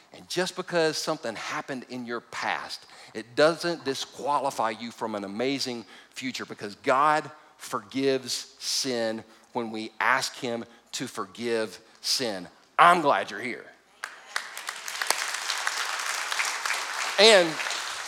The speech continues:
I ask her permission to share this. If you've ever struggled with that or wrestled with getting over something like that, you can, you can have a conversation with my wife, Shannon. Several years ago,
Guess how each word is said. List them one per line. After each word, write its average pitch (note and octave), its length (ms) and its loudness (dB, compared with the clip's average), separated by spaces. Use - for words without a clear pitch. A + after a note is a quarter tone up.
I F3+ 200 10
ask G3 180 6
her G3 100 6
permission F3 560 4
to C3+ 100 0
share F#3+ 300 2
this. C#3 300 0
If C3 100 -10
you've E3 140 -4
ever D#3 340 4
struggled F3 420 4
with C#3+ 80 2
that C3 220 6
or B2 40 0
wrestled C#3 520 0
with A2 160 -8
getting C3+ 400 -2
over E3+ 260 4
something B2 340 -4
like A2 240 0
that, A2+ 320 -2
you C#3 160 -8
can, D3 400 -6
you A2+ 80 -14
can C#3+ 140 -8
have C#3 160 -2
a D3 40 -8
conversation D3+ 640 -8
with D3 80 -6
my D3+ 100 -6
wife, D3+ 280 -6
Shannon. C#3 380 -8
Several C3+ 340 -6
years D3+ 260 -4
ago, G2 260 -6